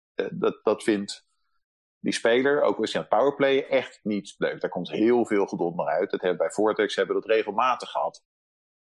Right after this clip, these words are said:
Dat de groepen uit de hand liepen en dat er dan een spelleider is die denkt, "Ik weet het niet, ik weet het niet, ik ga er wat aan doen. En ik ga dat doen door dat krachtige voorwerp weg te halen of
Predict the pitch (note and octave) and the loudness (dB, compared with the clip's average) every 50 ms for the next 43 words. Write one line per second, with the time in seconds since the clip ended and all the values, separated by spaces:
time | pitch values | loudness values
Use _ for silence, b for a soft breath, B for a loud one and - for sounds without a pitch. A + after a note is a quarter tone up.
0 | _ _ _ _ _ _ _ _ _ _ - - F#2+ - - - A2+ G2+ - G2+ | _ _ _ _ _ _ _ _ _ _ -4 -4 -4 -2 0 0 2 2 4 2
1 | F2 F#2 - G2 G2+ A2+ A#2+ A2 A2+ A#2 G#2+ - A#2 A2 A2 A2 A2+ - - G2 | 2 2 0 2 2 2 2 2 2 2 4 4 4 4 4 4 2 -2 -4 -2
2 | G2 F#2 - G#2 F#2+ F#2 F2 - - A#2 G#2+ G2+ G2+ G2+ G2 F#2+ F#2+ F#2+ F2+ - | -2 -2 -2 -2 -2 -4 -4 0 2 2 4 4 4 4 2 2 2 0 -2 -4
3 | - - G2 F#2+ F2 - E2+ D2 G#2+ A#2 A2+ A2 G#2+ G2+ G2+ G2 - A2+ A2+ A2+ | -4 -6 -6 -6 -4 -4 -2 0 2 2 2 2 0 0 -2 0 2 2 2 2
4 | A2 A2 A2 A2 G#2 - - - - G2+ F#2+ F#2+ F#2 - - E2+ F2+ A#2+ C3+ D3 | 2 0 -2 -4 -4 -4 -4 -2 0 0 2 2 0 -2 -2 -2 0 0 2 0
5 | D#3 D#3 D3+ - - F#2+ F#2 - - - E2 E2 E2+ G2+ G#2+ G#2+ G#2+ F#2 F#2 F#2 | 0 -4 -4 -6 -8 -8 -6 -2 -2 0 0 0 0 0 -2 -2 -2 -2 0 0
6 | F2 E2+ E2+ E2+ - - F2 - A2 G#2 - - - F#2 F2+ - - - - - | 0 0 0 -4 -6 -6 -2 0 0 0 -2 -4 -4 -4 -4 -4 -4 -10 -20 -6
7 | - - A#2+ B2 A#2+ A#2 A#2+ A#2+ A#2 B2 A#2+ - - A#2+ A2+ A#2 A2+ A2 A2 G#2+ | 0 2 2 4 4 4 2 2 2 0 -2 -2 -2 -4 -2 0 0 0 0 0
8 | G#2+ G#2 G#2 - - - - _ | 0 -2 -2 -4 -6 -8 -10 _